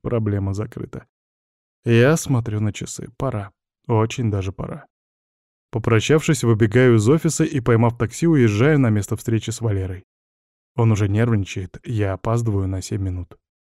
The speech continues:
«Извини», жму я ему руку, «возникли непредвиденные обстоятельства». «Все хорошо?» настороженно спрашивает он. «Да», уверенно отвечаю я. «Так что, половим рыбки?» «Ну»,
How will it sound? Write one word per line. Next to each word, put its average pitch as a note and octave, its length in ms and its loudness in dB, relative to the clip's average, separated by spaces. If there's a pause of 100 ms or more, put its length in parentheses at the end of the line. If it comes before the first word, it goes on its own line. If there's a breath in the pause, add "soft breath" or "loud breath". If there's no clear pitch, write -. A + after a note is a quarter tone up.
(1040)
«Извини», A2+ 540 0 (100)
жму G#2 280 2
я F#2+ 160 0
ему F#2+ 180 -2
руку, F#2+ 340 -8
«возникли C#3 520 2
непредвиденные A#2+ 760 2
обстоятельства». G#2 840 -6 (580)
«Все A2 200 -6
хорошо?» G#2 500 -4 (280)
настороженно A2 600 0
спрашивает A2+ 560 -8
он. - 180 -16 (100)
«Да», A#2+ 340 0
уверенно G2+ 460 -2
отвечаю A2+ 400 -8
я. - 80 -10 (100)
«Так A#2+ 160 -6
что, - 200 -4
половим D3 440 0
рыбки?» - 340 -4 (1040)
«Ну», D3 360 2